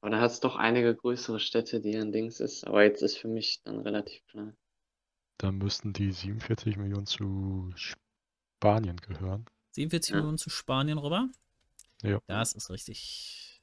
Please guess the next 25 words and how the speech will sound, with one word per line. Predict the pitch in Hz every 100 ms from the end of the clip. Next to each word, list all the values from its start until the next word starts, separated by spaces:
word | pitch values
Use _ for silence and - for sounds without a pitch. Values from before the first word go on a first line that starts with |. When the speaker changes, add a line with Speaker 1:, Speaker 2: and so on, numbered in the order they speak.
| -
Speaker 3:
Siebenundvierzig | 117 117 -
Millionen | 101 98 98
Speaker 1:
Aber | 101 107
Speaker 3:
zu |
Speaker 1:
allein | 113 120
Barcelona, | 127 127 - 120 131 143
Speaker 3:
Spanien. | 135
Speaker 1:
Madrid | 117 127 160
haben | 131 120
zusammen | - - 120 117
über | 117 113
zehn | - 117
Millionen. | 117 113 113 117 113
Also, | - 113 117
das | 101 107
ist | -
krass. | - 127 123 - _ _ _ _ _ _ _ _ - -
Da | -
hätte | 113 131
ich | -
echt, | - - -
äh, | 123 120 120
mehr | 120 139
von | 139 127
den, | 120